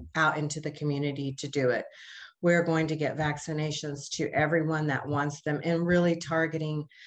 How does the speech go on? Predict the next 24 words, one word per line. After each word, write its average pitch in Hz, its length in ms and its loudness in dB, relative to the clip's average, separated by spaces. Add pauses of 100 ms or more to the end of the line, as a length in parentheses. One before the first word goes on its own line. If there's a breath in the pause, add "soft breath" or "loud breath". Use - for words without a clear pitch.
(160 loud breath)
some 180 280 4
marginalized 156 840 2
and 147 240 -2 (200)
underrepresented 147 1080 0
communities. 139 880 -4
And 170 240 4
so 147 360 0
that 139 280 4
was, 180 220 0 (100)
the 151 100 -2
staff 151 640 2
did 139 220 -2
that. 123 260 0
And 147 160 -2
they 151 140 0
said, 139 320 -4
"These 160 280 2
are 170 140 2
where, 160 300 0
this 180 180 2
is 185 160 -2
where 165 140 2
we're 147 160 -4
going. 175 500 0